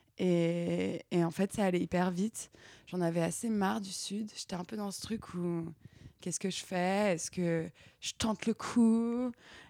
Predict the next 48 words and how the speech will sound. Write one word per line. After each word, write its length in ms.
Est-ce 240
que 180
je 80
reste 160
dans 140
un 100
truc 280
un 100
peu, 180
euh, 400
carré 720
et 60
on 160
avance 460
dans 220
la 360
life ? » 200
Mais 180
je 100
pense 220
que, 280
enfin, 380
j'avais 200
des 220
émo-, 240
pareil, 340
des 200
émotions 280
hyper 280
fortes 360
suite 240
à 60
la, 220
au 40
décès 280
de 40
mon 140
père 240
et 60
tout. 120
Je 120
me 40
suis 160
dit, « 140
Faut 140
essayer. » 500
Et 100
plein, 400